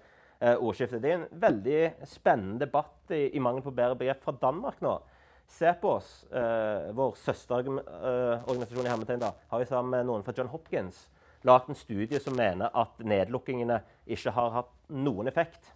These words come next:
Eh, fått masse oppmerksomhet internasjonalt, masse kritikk. Eh, masse kritikk. Eh, litt av den samme kritikken som den ulikhetens pris og spirit level fikk fra Kalle Moen og så videre, at dette er en,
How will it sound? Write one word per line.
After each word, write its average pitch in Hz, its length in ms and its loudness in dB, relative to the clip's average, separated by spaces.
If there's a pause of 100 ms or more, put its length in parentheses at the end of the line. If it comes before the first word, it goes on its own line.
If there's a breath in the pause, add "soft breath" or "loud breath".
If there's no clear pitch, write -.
(800 soft breath)
Eh, - 180 -12
fått 165 220 -6
masse 202 560 -8
oppmerksomhet 156 880 -2
internasjonalt, 123 320 -10
masse 160 480 0
kritikk. 185 460 -2 (680 soft breath)
Eh, 123 800 2
masse 143 260 -6
kritikk. 160 380 -4 (400 soft breath)
Eh, 156 160 -4
litt 185 260 -2
av 208 60 6
den 180 120 2
samme 123 280 2
kritikken 143 460 -6
som 135 120 -10
den 131 220 0
ulikhetens 120 640 -6
pris 127 400 -8
og - 40 -12
spirit 135 380 -4
level 135 240 2
fikk - 320 -8
fra 123 240 2
Kalle 117 220 0
Moen 110 260 -2
og 110 80 -4
så 127 80 -4
videre, 113 380 2
at 110 100 -4
dette 120 220 -2
er 117 160 2
en, 113 60 -6